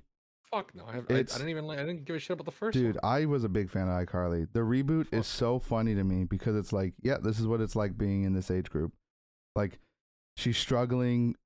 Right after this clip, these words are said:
Speaker 2: gets in a div-, gets a breakup. Uh,
Speaker 1: <clears throat>
Speaker 2: Freddy, the, the dude's been divorced twice now, has an adopted,
Speaker 1: Jesus
Speaker 2: yeah,
Speaker 1: fucking,
Speaker 2: adopted
Speaker 1: where's Gibby, dude?
Speaker 2: Yeah, he hasn't been
Speaker 1: <laughs>
Speaker 2: brought up yet, but he's been divorced twice
Speaker 1: Uh,
Speaker 2: now. Uh,
Speaker 1: oh my
Speaker 2: Spencer,
Speaker 1: God.
Speaker 2: the artist, is now a millionaire and has, like, dumb money.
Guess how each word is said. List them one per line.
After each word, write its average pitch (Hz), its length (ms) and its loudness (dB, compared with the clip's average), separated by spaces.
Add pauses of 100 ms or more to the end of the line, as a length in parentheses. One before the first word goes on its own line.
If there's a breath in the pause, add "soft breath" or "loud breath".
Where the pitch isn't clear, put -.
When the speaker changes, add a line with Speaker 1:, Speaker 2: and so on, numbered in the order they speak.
(160)
Speaker 2:
gets 120 200 2
in 123 100 4
a 117 40 2
div-, 110 240 -2 (180)
gets 117 220 0
a 120 100 2
breakup. 113 800 2 (440)
Uh, 104 220 4
Speaker 1:
<clears throat> - 80 -10 (100)
Speaker 2:
Freddy, 123 380 2
the, 110 380 2
the 110 120 0
dude's 113 400 2
been 113 140 2
divorced 110 480 0
twice 107 500 0
now, 110 360 0
has 107 260 2
an 110 80 2
adopted, 107 440 0
Speaker 1:
Jesus 220 400 0
Speaker 2:
yeah, 107 340 0
Speaker 1:
fucking, 127 160 2
Speaker 2:
adopted 127 340 4
Speaker 1:
where's 139 140 2
Gibby, 196 300 2
dude? 190 440 0
Speaker 2:
Yeah, 135 260 4 (320)
he 151 80 4
hasn't 160 260 2
been 139 140 2
Speaker 1:
<laughs> - 0 -
Speaker 2:
brought 123 200 2
up 123 140 0
yet, 104 180 2
but 110 120 0
he's 139 220 4
been 151 100 4
divorced 139 400 2
twice 147 280 6
Speaker 1:
Uh, 139 80 4
Speaker 2:
now. 131 400 2 (420 loud breath)
Uh, 120 40 2
Speaker 1:
oh 113 60 2
my 110 60 4
Speaker 2:
Spencer, 135 560 2
Speaker 1:
God. 147 220 8
Speaker 2:
the - 40 2
artist, 127 460 2
is 110 100 2
now 113 220 2
a 107 60 2
millionaire 120 640 2
and 110 80 2
has, 104 240 2
like, 95 200 -2
dumb 107 260 2
money. 117 440 2